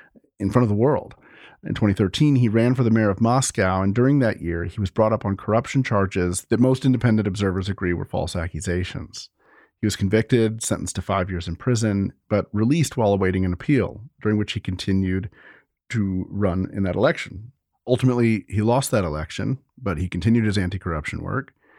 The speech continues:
In twenty sixteen, he announced that he was running for president against Russian President Vladimir Putin. A few months later, in twenty seventeen, he was attacked with a green disinfectant, permanently damaging his right eye. In twenty twenty,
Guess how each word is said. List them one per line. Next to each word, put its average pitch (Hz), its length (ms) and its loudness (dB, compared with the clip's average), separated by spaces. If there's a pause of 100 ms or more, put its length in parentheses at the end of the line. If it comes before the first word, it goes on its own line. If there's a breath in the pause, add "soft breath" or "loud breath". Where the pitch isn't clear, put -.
(160 soft breath)
In - 60 -20
twenty 95 160 -2
sixteen, - 540 0
he 107 120 2
announced 95 320 0
that 90 100 -6
he 95 60 0
was 95 140 -2
running 95 200 0
for 95 120 -8
president 113 640 0
against - 520 -6 (200)
Russian 90 260 -6
President 90 420 -4
Vladimir 80 340 -4
Putin. 98 460 -2 (600 soft breath)
A - 40 -8
few 101 120 -4
months 92 260 0
later, 113 360 2
in - 120 -6
twenty 80 200 -8
seventeen, 107 520 0
he 95 100 2
was 85 120 -2
attacked - 560 -4 (100)
with 95 340 -4 (200)
a 80 220 -2
green 117 340 2
disinfectant, 113 880 -2 (400 loud breath)
permanently 107 500 2
damaging 104 640 0
his 92 360 -8
right 78 300 -6
eye. 117 340 -2 (640 loud breath)
In 107 200 2
twenty 123 260 2
twenty, 113 600 0